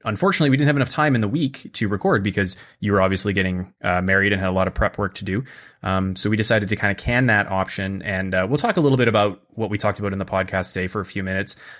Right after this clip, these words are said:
Um, but then we were presented with a, an option for a new topic this week, um, which is kind of important. It's the, the All About Magic Arena,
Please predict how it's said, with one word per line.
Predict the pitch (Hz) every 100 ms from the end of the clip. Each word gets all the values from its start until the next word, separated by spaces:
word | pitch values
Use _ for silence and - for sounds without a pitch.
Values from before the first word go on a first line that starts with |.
| -
Um, | 101 92 95 95 - _ _
but | 120 110
then | 135 143 127 117 113 _ _ _ _ -
we | 110 113 113 110 110 107
were | 101 107 101 95
presented | - 98 110 104 110
with | 101 107 101 -
a, | 107 98 98 95 - - -
an | 101
option | 107 - 98
for | 101
a |
new | 92 143
topic | - 98 - 95
this | 104 95 -
week, | 95 95 - -
um, | 92 92 92
which | 92 95 - -
is | 101 90
kind | - 294
of | 165
important. | 104 113 98 98
It's | 92 -
the, | 98 98
the | 101 95 92 92 92 107
All | 104
About | 98 95
Magic | 98 95 98
Arena, | 95 95 95 98